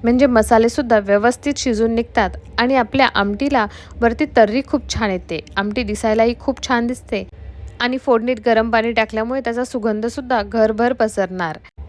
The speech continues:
फोडणीला चांगला बॉईल आल्यानंतर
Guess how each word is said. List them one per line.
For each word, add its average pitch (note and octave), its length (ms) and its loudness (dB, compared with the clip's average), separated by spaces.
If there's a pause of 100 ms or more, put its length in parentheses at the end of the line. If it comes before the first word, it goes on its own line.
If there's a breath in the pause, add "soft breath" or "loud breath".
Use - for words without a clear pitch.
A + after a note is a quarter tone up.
(260)
फोडणीला B3+ 600 2 (220)
चांगला A#3 380 0
बॉईल A3+ 300 2
आल्यानंतर A3 720 0